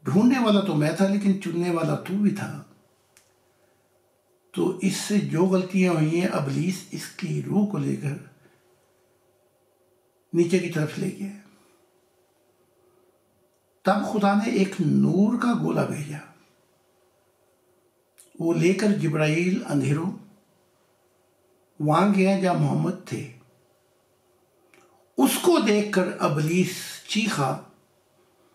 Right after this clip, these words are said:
क्योंकि उसके अंदर आग इतनी है, और भागा और शैतानी रोए, और फिर मोहम्मद को निकालकर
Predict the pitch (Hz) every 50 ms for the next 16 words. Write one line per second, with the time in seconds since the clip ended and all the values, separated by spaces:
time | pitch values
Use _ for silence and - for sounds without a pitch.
0 | _ _ _ _ _ _ _ _ _ _ _ _ - _ _ - 180 180 - -
1 | - - - - - - 202 208 202 202 175 170 160 185 190 190 - - - 175
2 | 180 190 214 233 233 240 - - - - 139 127 117 107 104 98 80 76 - -
3 | - _ _ _ _ _ _ _ _ _ _ _ _ _ _ _ _ _ _ _
4 | _ _ _ _ _ _ _ _ _ _ _ _ _ - - 170 151 123 143 175
5 | 185 175 180 160 - - 196 202 165 147 139 - 151 143 165 165 175 180 165 135
6 | 135 127 123 131 160 202 - - - _ _ _ _ _ _ _ _ _ _ _
7 | _ _ _ _ _ _ _ _ _ _ _ _ _ _ _ _ _ _ _ _
8 | _ _ _ _ _ _ _ _ _ _ _ - - 131 123 - 202 208 202 190
9 | 185 170 160 143 151 165 190 208 240 247 208 - - - - 202 180 165 160 156
10 | 143 - 151 156 175 202 208 202 - 160 135 - - - - - -